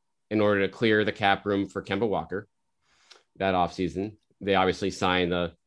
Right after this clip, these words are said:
the four-year max to Kemba and then signed Kanter as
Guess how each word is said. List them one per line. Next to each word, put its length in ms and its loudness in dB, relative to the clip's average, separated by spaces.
the 80 -2
four-year 480 4
max 460 -2
to 80 -6
Kemba 480 0
and 260 4
then 540 4
signed 320 2
Kanter 600 4
as 840 0